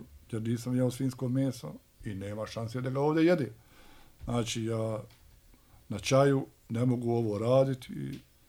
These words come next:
on mene vrati tamo ponovo na radno mjesto, ja opet u štrajku i nekako smo se mi naguravali da ujutru, ujutru kaže da se javim ja svom vaspitaču, odnosno glavnom vaspitaču, ne svom,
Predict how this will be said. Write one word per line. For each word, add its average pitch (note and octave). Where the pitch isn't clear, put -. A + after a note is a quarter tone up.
on F3
mene E3+
vrati D3
tamo C#3+
ponovo B2+
na B2+
radno A#2+
mjesto, A#2
ja A2+
opet A#2+
u -
štrajku C3+
i C3
nekako C3
smo A2+
se A#2
mi C3+
naguravali A#2
da G#2+
ujutru, C3+
ujutru B2+
kaže A#2
da A#2+
se A2
javim A#2
ja B2
svom A#2+
vaspitaču, A#2+
odnosno B2+
glavnom D3+
vaspitaču, A2+
ne C#3
svom, A#2+